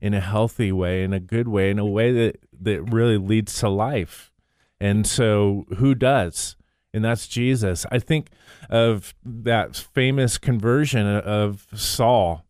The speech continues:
there on the road to Damascus. He thinks he's living for God. He thinks that he's even choose,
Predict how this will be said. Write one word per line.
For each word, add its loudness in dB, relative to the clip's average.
there 2
on 2
the 0
road 0
to 0
Damascus. -4
He 2
thinks -2
he's -2
living 0
for -2
God. 2
He 2
thinks -2
that 2
he's 0
even -2
choose, 0